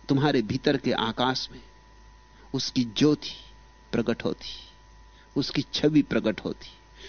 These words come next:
"सो है सत्य न्यारा", और वो जो सबसे अद्वितीय है, उसका दर्शन होता है, अदृश्य दृश्य होता है।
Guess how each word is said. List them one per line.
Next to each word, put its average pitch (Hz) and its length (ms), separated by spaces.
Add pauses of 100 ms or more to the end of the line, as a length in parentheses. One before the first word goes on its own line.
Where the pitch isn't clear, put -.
(180)
"सो 143 260
है 139 300
सत्य - 440
न्यारा", 110 400 (680)
और 127 140
वो 123 100
जो 117 100
सबसे - 420
अद्वितीय 120 540
है, - 100 (2000)
उसका 101 260
दर्शन 101 400
होता - 260
है, - 100 (600)
अदृश्य 143 580
दृश्य 131 400
होता 131 320
है। - 180